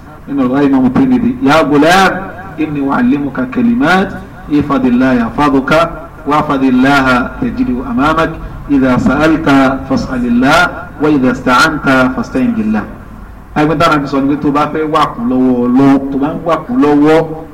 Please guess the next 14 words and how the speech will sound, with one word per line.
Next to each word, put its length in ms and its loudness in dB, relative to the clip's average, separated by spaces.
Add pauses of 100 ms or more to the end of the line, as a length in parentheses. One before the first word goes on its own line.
wà 60 -8
sọ́dọ̀ 340 -4
Ọlọ́run, 200 -2 (160)
ní 120 4
wà 60 -2
sọ́dọ̀ 280 -2
èèyàn. 180 0 (1160)
Ó 60 0
ní, 100 0
"Faka'annahu 800 0
yaqul," 420 2 (1160)
bí 100 -2
ẹni 280 2
pé 280 2